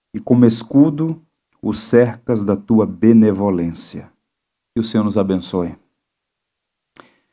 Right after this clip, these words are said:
Meus irmãos, nós não temos acesso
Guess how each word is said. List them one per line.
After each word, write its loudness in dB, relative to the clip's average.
Meus 4
irmãos, 6
nós 6
não 4
temos 4
acesso 0